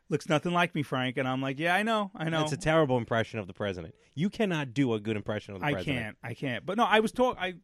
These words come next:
Speaker 1: texted,
Speaker 2: No, no, I know
Speaker 1: I
Speaker 2: you
Speaker 1: texted
Speaker 2: were,
Speaker 1: him
Speaker 2: but I'm just
Speaker 1: Donald,
Speaker 2: saying,
Speaker 1: you know,
Speaker 2: like,
Speaker 1: the Donald. You
Speaker 2: yeah,
Speaker 1: know?
Speaker 2: I mean, we don't have him here. He's not here, so,
Speaker 1: Right,
Speaker 2: but
Speaker 1: right.
Speaker 2: I heard you try and do a Trump impression. It just doesn't work.
Speaker 1: I, I, I'll, I'll try and do it now. Hold
Speaker 2: Yeah.
Speaker 1: on. Let me, let me just get a sip of water.
Speaker 2: Okay.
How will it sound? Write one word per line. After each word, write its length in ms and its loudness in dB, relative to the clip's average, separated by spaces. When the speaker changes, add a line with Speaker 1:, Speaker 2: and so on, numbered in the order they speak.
Speaker 1:
texted, 100 -4
Speaker 2:
No, 140 10
no, 80 8
I 140 6
know 100 8
Speaker 1:
I 20 6
Speaker 2:
you 140 4
Speaker 1:
texted 100 6
Speaker 2:
were, 220 4
Speaker 1:
him 100 0
Speaker 2:
but 100 6
I'm 80 6
just 200 6
Speaker 1:
Donald, 160 4
Speaker 2:
saying, 80 2
Speaker 1:
you 80 2
know, 60 2
Speaker 2:
like, 200 -2
Speaker 1:
the 80 -2
Donald. 400 0
You 80 0
Speaker 2:
yeah, 160 6
Speaker 1:
know? 60 4
Speaker 2:
I 40 6
mean, 120 6
we 60 6
don't 140 2
have 200 0
him 100 -4
here. 180 0
He's 160 0
not 120 2
here, 340 2
so, 160 0
Speaker 1:
Right, 300 0
Speaker 2:
but 80 -8
Speaker 1:
right. 240 -8
Speaker 2:
I 80 0
heard 180 6
you 80 2
try 280 2
and 160 0
do 100 0
a 60 -4
Trump 340 -2
impression. 340 -2
It 20 -14
just 120 -6
doesn't 180 -6
work. 120 -2
Speaker 1:
I, 420 -2
I, 0 -
I'll, 300 -2
I'll 80 0
try 160 4
and 80 2
do 100 0
it 40 0
now. 140 -6
Hold 120 -8
Speaker 2:
Yeah. 60 0
Speaker 1:
on. 60 0
Let 100 -2
me, 80 -8
let 120 -6
me 60 -2
just 100 -6
get 120 -10
a 20 -16
sip 160 -16
of 80 -18
water. 200 -4
Speaker 2:
Okay. 180 -2